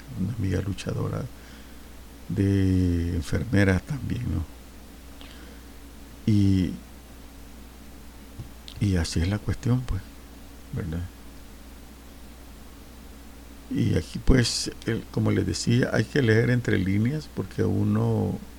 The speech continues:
si lo leo así como se viene, no es da, sino la tendencia, ¿verdad? Y aquí vemos a alguien haciendo pruebas de covid diecinueve rodeado de zacate, señores.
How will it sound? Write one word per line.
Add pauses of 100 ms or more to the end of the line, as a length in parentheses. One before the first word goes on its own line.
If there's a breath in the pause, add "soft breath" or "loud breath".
(560)
si
lo
leo
así (160)
como
se
viene, (640 loud breath)
no
es
da,
sino
la
tendencia, (200)
¿verdad? (1500 loud breath)
Y
aquí
vemos
a
alguien
haciendo
pruebas
de
covid
diecinueve
rodeado
de
zacate,
señores.